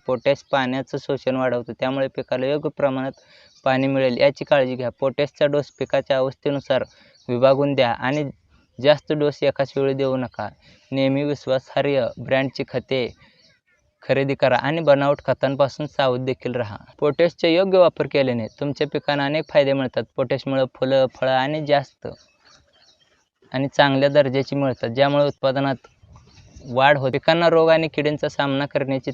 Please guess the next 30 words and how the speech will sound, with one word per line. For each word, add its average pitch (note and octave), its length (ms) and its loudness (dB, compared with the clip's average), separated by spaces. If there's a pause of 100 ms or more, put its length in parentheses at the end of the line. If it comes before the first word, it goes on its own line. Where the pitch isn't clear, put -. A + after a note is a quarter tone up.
ताकद C3+ 280 -4
मिळते B2+ 260 -4
आणि B2+ 300 -2
फळांचा C3+ 400 0
आकार, C3 300 0
रंग E3+ 260 0
आणि D3 200 0
चव C3+ 220 -2
सुधारते, A#2 560 -8
ज्यामुळे C3 400 0
बाजारात C3+ 380 2
चांगला C3 360 -2
भाव B2+ 200 -4
मिळतो. B2 400 -8 (500)
पोटॅश C#3+ 400 0
पिकांना D3 340 0 (100)
पाण्याचा C#3 340 2 (100)
ताण C#3 180 2
सहन C3 280 -6
करण्यास C3 420 -2
मदत B2+ 220 -6 (120)
करतं B2+ 220 -6
आणि C#3+ 240 -2
मातीतील C#3 440 -4 (100)
पोषक - 380 -6
तत्वांचं C3 380 -4
संतुलन B2 540 -4 (440)
राखण्यास C3 540 -2
मदत A#2+ 320 -6
करतं. A2+ 220 -10